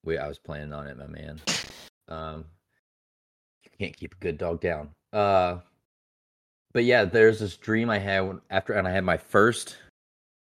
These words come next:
A C L surgery. Like, I, it wa-, I mean, it was within a week after surgery. So I was still had the, the initial wrap and bandage on and everything. And I was laying, I was sleeping, and I had to sleep with it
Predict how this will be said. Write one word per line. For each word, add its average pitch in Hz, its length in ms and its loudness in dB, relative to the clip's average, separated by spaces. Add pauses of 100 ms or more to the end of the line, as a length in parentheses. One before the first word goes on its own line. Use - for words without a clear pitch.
(200)
A 98 140 2
C 92 200 -2
L 87 140 0
surgery. 73 540 -8 (920)
Like, 98 120 4
I, 87 200 6
it 98 200 2
wa-, 117 140 2
I 110 80 0
mean, 110 140 2
it 113 120 0
was 92 300 -2
within 90 520 0
a 82 120 -4
week 80 340 -4
after 78 340 -8
surgery. 69 560 -10 (520)
So 90 160 2
I 82 80 6
was 82 100 -2
still 95 240 0
had 82 220 -2
the, 78 440 -4 (120)
the 80 160 -4
initial 87 480 -2
wrap 82 340 6
and 80 160 -4
bandage 80 420 -2
on 78 220 -4
and 76 100 -10
everything. 78 500 -10 (1800)
And 85 460 -4 (300)
I 80 80 -2
was 85 240 0
laying, 104 480 0
I 95 80 0
was 87 120 -2
sleeping, 113 420 0
and 87 80 -4
I 85 40 -6
had 90 180 -6
to 90 60 -6
sleep - 300 -6
with 87 140 -6
it - 180 -12